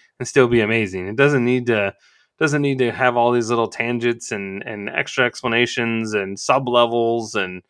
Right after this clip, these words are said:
deeper meanings. It's cool to have that, but if you keep doing it every single time to, like, one up yourself, then, yeah, I think you're just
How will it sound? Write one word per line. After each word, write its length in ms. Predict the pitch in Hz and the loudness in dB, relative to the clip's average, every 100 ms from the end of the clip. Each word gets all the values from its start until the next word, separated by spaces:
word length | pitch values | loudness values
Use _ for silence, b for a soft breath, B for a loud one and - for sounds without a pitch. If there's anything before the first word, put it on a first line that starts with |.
| _ _ _ | _ _ _
deeper 280 | - 160 139 | -14 -12 -12
meanings. 520 | 127 135 135 127 127 147 | -10 -8 -8 -8 -10 -12
It's 140 | 143 | -14
cool 300 | - 330 330 | -6 -4 0
to 100 | 196 | 0
have 340 | 143 240 269 156 | 2 0 0 -2
that, 280 | 104 95 - b b b - | -4 -4 -8 b b b 0
but 280 | 127 143 - - | 2 0 -8 -14
if 100 | 202 | -12
you 60 | 180 | -12
keep 220 | 180 247 | -14 -2
doing 180 | 196 175 | 0 2
it 80 | 135 | 0
every 280 | 160 165 160 | -2 -2 -2
single 320 | 135 151 127 | -2 -2 -2
time 420 | 117 135 131 131 127 | -2 0 2 2 0
to, 100 | 117 | -2
like, 180 | 104 | -2
one 300 | 107 113 127 | -2 2 2
up 260 | 113 113 - | 4 0 0
yourself, 540 | 151 143 160 160 160 - - | -4 0 2 2 0 -8 -4
then, 360 | 123 117 117 | -2 -2 -6
yeah, 180 | - 135 | -6 -4
I 40 | 127 | -2
think 180 | 123 | -2
you're 80 | 117 | -4
just 220 | 107 - | -6 -8